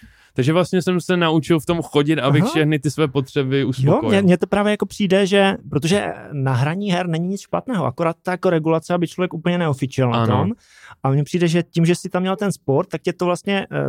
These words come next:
Speaker 2: nějak jako tlačilo to kompenzovat, aniž
Speaker 1: Ano.
Speaker 2: by si to vlastně uvědomoval. Zároveň si vlastně přemýšlel už, jestli,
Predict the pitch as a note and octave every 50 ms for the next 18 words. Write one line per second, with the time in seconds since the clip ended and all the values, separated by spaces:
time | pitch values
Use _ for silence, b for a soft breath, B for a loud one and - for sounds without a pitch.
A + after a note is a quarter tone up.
0 | C3+ C3 D#3 D3+ D#3+ F3 E3 E3+ E3 - F#3+ F#3+ F#3 _ _ _ _ - - C3+
1 | C3 - - F3 F3 F3 E3+ - E3+ - D#3 D3+ D3 - E3 D#3+ D3+ E3 E3 E3+
2 | D#3+ - - A#2 A#2 - - - D3+ D3+ - - E3 - - E3 D#3+ D#3+ D3 -
3 | F#3+ E3 C#3 C3 B2 B2 B2 A#2 A2+ A2+ A#2+ B2 D3+ F#3+ B3 B B B B B
4 | B B B B2 A#2 C#3+ D#3+ F#3 G3 G#3+ A3 - - G#3 G#3 G3 - A3+ A3+ -
5 | - F3+ F3 F3 F3 F3 - - F#3 F#3 - - G3 G3 - - F3 E3 D3+ -
6 | - F#3 F#3+ F#3+